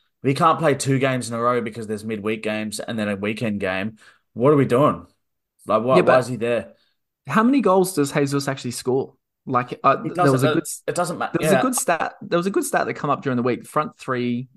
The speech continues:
Speaker 2: goals combined.
Speaker 1: I know.
Speaker 2: And you look at Salah, Jota, Nunez,
Speaker 1: I know.
Speaker 2: twenty-four.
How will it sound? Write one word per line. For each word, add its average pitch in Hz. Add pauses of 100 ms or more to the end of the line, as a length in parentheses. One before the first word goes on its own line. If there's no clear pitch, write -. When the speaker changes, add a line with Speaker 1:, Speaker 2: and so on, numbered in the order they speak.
Speaker 2:
goals 110
combined. 95 (420)
Speaker 1:
I 147
know. 110
Speaker 2:
And 120
you 117
look 117
at 107 (200)
Salah, 147
Jota, 123
Nunez, 110
Speaker 1:
I 143
know. 147
Speaker 2:
twenty-four. 104